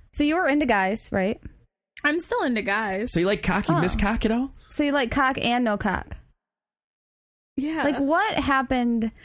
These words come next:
Speaker 1: in your brain where you decided, or it switched, or you're like, "Meh, chicks are hot. I'd, I'd
Speaker 2: I
Speaker 1: like to be sexually pleased by a chick."
Speaker 2: I think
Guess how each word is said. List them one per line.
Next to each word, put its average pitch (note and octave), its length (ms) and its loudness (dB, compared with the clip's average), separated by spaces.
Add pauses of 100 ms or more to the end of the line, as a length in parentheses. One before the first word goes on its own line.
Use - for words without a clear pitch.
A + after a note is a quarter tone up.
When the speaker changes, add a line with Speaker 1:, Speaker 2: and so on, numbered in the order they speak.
(300)
Speaker 1:
in B3 220 0
your A#3 200 0
brain G3+ 680 0
where G3 240 2
you F#3+ 800 0
decided, F3 600 0
or E3 140 0
it - 120 -4
switched, - 680 -2
or F3+ 80 0
you're F3 200 0
like, E3+ 260 -2
"Meh, D#4 260 -2 (160)
chicks - 300 -4
are E4+ 100 0
hot. G3 340 0
I'd, A3 300 -2
I'd E4 200 2
Speaker 2:
I - 20 0
Speaker 1:
like C#4+ 320 0
to A#3 160 2 (100)
be G#3+ 100 0
sexually F#3+ 480 -2
pleased F3+ 300 -2
by F3+ 100 0
a F3 100 -2
chick." - 260 -2
Speaker 2:
I E4 100 0
think C5+ 180 -2